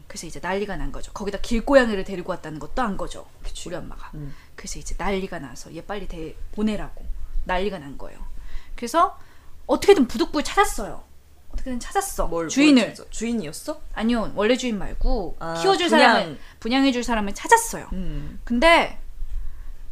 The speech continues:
Speaker 1: 분양해줄 사람한테 데리고 가면서 애가 너무 우는 거예요.
Speaker 2: 음.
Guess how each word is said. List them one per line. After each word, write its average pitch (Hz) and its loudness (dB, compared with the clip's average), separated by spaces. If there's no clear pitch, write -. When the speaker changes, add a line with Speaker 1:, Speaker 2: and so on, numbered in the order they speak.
Speaker 1:
분양해줄 277 4
사람한테 262 -2
데리고 220 -6
가면서 196 -2
애가 226 0
너무 220 0
우는 165 -6
거예요. 135 -8
Speaker 2:
음. 170 -6